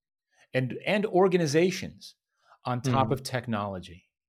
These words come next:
Speaker 1: It's how we keep the business running. It's how we scale the business. It's how we optimize it. It's how we react to changes in the world. The technology that supports our businesses and our organizations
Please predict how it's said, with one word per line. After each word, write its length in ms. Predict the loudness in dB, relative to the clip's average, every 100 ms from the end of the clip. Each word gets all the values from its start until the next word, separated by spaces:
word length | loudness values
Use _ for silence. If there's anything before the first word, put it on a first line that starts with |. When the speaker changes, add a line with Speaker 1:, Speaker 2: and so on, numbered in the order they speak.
| _ _ _ _ _ _ _ _ _ _ _ _
Speaker 1:
It's 140 | -8 0
how 160 | 2
we 100 | 2
keep 200 | 2 0
the 80 | 0
business 420 | 0 0 -2 -4
running. 260 | 0 0 0
It's 180 | -4 -4
how 100 | -4
we 100 | -4
scale 340 | -2 0 0
the 80 | 0
business. 320 | -4 -6 -8
It's 80 | -8
how 100 | -6
we 120 | -6 -4
optimize 600 | -6 -4 -4 -4 -4 -8
it. 60 |
It's 120 | -8
how 140 | -6 -4
we 120 | -4
react 580 | -4 0 0 0 -6 -20 _ _ _ _ _ _ _ -6
to 100 | -4
changes 440 | -2 -2 -2 -4
in 80 | -4
the 100 | -2
world. 360 | 0 -2 -4 _ _ _ _ _
The 80 | -8
technology 600 | -4 -2 2 4 4 4
that 140 | 2 2
supports 500 | -2 -2 2 4 4
our 120 | 2
businesses 500 | 2 -2 -4 -4 -4
and 100 | -4
our 120 | -2
organizations 800 | -2 -4 0 2 2 -2 -8